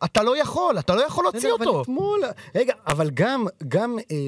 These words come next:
Speaker 2: הזכרת את ההשוואה בין אוסקר לאצילי. אוקיי, שני השחקנים הכי חשובים עבור כל קבוצה. גם ברק בכר מוציא מדי פעם את אצילי שהוא לא טוב. מה
Speaker 1: אה,
Speaker 2: קרה?
Speaker 1: לא נכון, אני לא
Speaker 2: מה
Speaker 1: חושב.
Speaker 2: לא נכון?
Speaker 1: הוא מוציא
Speaker 2: כל
Speaker 1: את
Speaker 2: העונה,
Speaker 1: אצילי
Speaker 2: כל ה-, כל העונה אצילי היה בשחקן ספסל בכלל, אף אחד לא דיבר עליו. עד ה-
Speaker 1: מתי? לא, לא,
Speaker 2: כל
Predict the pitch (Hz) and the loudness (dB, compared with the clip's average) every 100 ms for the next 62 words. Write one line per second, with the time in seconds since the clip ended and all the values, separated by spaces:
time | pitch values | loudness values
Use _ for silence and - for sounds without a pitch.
0 | 135 - 139 - 196 208 175 151 139 139 | -6 -6 -4 -2 0 0 0 -2 -2 -4
1 | 120 139 180 156 160 170 - 180 147 123 | -4 -2 0 0 -2 -4 -2 -2 -2 -2
2 | - 127 135 175 202 - 170 170 151 - | -4 -2 -2 -2 -4 -2 -2 -4 -4 -2
3 | 180 - 165 151 143 160 143 143 143 147 | -2 -4 -8 -6 -4 -4 -4 -6 -4 -4
4 | - 117 - 107 - - - - _ 120 | -4 -8 -8 -8 -12 -20 -20 -20 _ -6
5 | 127 240 240 196 190 156 135 - 117 113 | -4 -2 -2 -2 -4 -6 -6 -6 -10 -10
6 | _ _ - 123 123 214 233 190 196 - | _ _ -8 -6 -6 -6 -4 -2 -2 -2
7 | 131 151 190 - 135 - 170 254 - 330 | -4 -4 -6 -6 -6 -4 -2 -2 -2 -4
8 | 131 - _ _ _ 139 131 311 320 320 | -6 -16 _ _ _ -6 -2 -2 0 -2
9 | 131 131 135 120 - 143 143 151 180 247 | 0 0 0 -4 -4 0 0 2 2 2
10 | 247 - 185 190 160 160 165 190 220 254 | 2 0 0 -2 -2 0 2 2 4 4
11 | 240 269 247 226 269 - - - 233 294 | 4 2 4 2 2 -4 -10 2 2 4
12 | 262 240 269 - 262 262 226 240 226 254 | 2 2 0 0 2 2 2 -2 -2 -2
13 | 240 202 262 233 214 165 165 208 208 196 | 0 0 0 0 0 0 2 0 2 2
14 | 214 170 135 175 175 233 262 156 123 120 | 2 0 0 0 2 2 2 0 -2 0
15 | 175 302 254 160 139 170 160 | 2 2 2 2 2 2 4